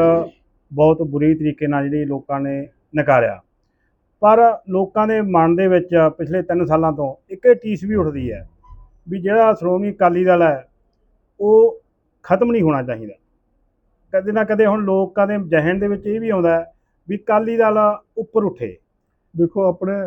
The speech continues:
Speaker 2: ਮਤਭੇਦ ਭਾਵੇਂ ਕੋਈ ਵੀ ਹੋਣ, ਸਿਧਾਣਾ ਸਾਹਿਬ, ਇੱਕ ਗੱਲ ਤਾਂ ਜ਼ਰੂਰ ਹੈ ਕਿ ਮਦਈ ਤਾਂ ਪੰਜਾਬ ਦਾ ਅਕਾਲੀ ਦਲ ਹੀ ਹੈ, ਭਾਵੇਂ ਕਿਸੇ ਨੂੰ ਕੋਈ ਗੱਲ ਚੰਗੀ ਲੱਗੇ ਭਾਵੇਂ ਨਾ ਲੱਗੇ, ਮਦਈ ਤਾਂ ਹਮੇਸ਼ਾ ਅਕਾਲੀ ਦਲ ਹੈ। ਜਿਹੜੀਆਂ ਸੈਂਟਰ ਦੀਆਂ ਪਾਰਟੀਆਂ, ਉਹਨਾਂ ਨੂੰ ਸੈਂਟਰ ਦੀ ਮਰਜ਼ੀ ਨਾਲ ਚੱਲਣਾ ਪੈਂਦਾ ਹੈ।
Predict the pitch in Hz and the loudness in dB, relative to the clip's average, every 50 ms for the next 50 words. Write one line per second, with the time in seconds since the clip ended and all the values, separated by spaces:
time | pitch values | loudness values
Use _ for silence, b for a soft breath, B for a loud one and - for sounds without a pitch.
0 | - - - 131 135 143 143 - 160 - 165 156 143 147 151 165 147 139 143 139 | -10 -12 -10 -8 -8 -8 -8 -8 -8 -4 -4 -4 -4 -4 -6 -8 -8 -8 -8 -10
1 | 151 139 135 131 127 127 143 131 123 131 135 120 135 117 110 98 90 85 - 90 | -8 -6 -4 -4 -2 -2 -2 -2 -4 -4 -6 -8 -8 -8 -8 -10 -12 -14 -14 -14
2 | 85 82 73 69 - _ _ _ _ _ _ _ _ _ _ _ _ _ _ - | -14 -14 -14 -18 -20 _ _ _ _ _ _ _ _ _ _ _ _ _ _ -10
3 | 190 180 180 180 170 185 180 170 170 185 175 151 160 147 143 151 165 170 175 - | -10 -8 -4 0 2 4 4 4 4 2 2 2 2 2 4 4 4 4 4 2
4 | 180 175 175 165 127 127 113 117 131 139 147 165 160 - 151 - 147 139 139 123 | 0 -2 0 -2 -2 -2 -2 0 2 2 2 2 2 0 -2 -2 -4 -2 0 0
5 | 120 120 117 127 120 117 110 98 90 90 85 82 80 76 - - _ _ _ _ | 0 0 0 -4 -4 -4 -6 -6 -6 -10 -14 -14 -16 -20 -20 -20 _ _ _ _
6 | - 127 127 139 135 - 131 - 151 139 147 123 147 143 123 127 123 127 - - | -8 -6 -4 -4 -6 -8 -10 -10 -8 -10 -8 -6 -6 -2 0 0 -2 -2 -4 -8
7 | 131 127 131 131 120 123 107 127 143 139 139 123 113 101 90 85 87 87 82 80 | -6 -4 -2 -2 -2 -2 -2 -2 -4 -4 -4 -6 -6 -8 -10 -10 -12 -14 -16 -20
8 | 80 80 80 - _ _ _ _ _ _ - 143 143 143 151 147 151 151 160 156 | -20 -20 -20 -20 _ _ _ _ _ _ -6 -2 2 4 6 6 6 6 4 2
9 | 147 143 135 123 117 110 - 131 113 - 113 104 101 104 113 120 135 135 151 160 | 2 2 0 -4 -4 -4 -4 -4 -4 -2 -2 -4 -2 -4 -6 -6 -4 -4 -4 -4
10 | 180 185 - - 127 113 95 123 117 123 139 139 - 123 117 110 101 - 101 95 | -2 -4 -4 -6 -8 -8 -8 -10 -10 -8 -8 -6 -2 -2 0 -2 -2 -4 _ -20
11 | 92 87 _ _ _ _ _ _ - 190 196 214 220 220 - - 147 135 127 - | -20 -20 _ _ _ _ _ _ -8 -6 -4 -4 -2 -4 -4 -4 -4 -6 -4 -2
12 | 143 139 156 147 131 123 110 123 120 117 110 - 107 104 98 92 - - 85 78 | 0 2 2 2 2 0 -2 -2 -4 -4 -4 -4 -6 -10 -10 -12 -18 -20 -20 -20
13 | - - | -20 -20